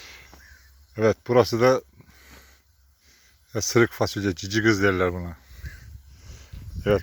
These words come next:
bunun yemesi çok güzel olur. Evet, sırıkta yetişir. Evet,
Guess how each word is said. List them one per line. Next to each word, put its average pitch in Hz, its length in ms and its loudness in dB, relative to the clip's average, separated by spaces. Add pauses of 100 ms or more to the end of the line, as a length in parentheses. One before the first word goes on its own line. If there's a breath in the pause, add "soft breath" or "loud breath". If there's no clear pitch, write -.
bunun 113 160 -2
yemesi 107 340 2
çok 117 280 -2
güzel 104 200 0
olur. 95 420 -4 (120)
Evet, 120 160 -2
sırıkta 104 380 -4
yetişir. 104 500 -4 (1160 loud breath)
Evet, 104 160 -6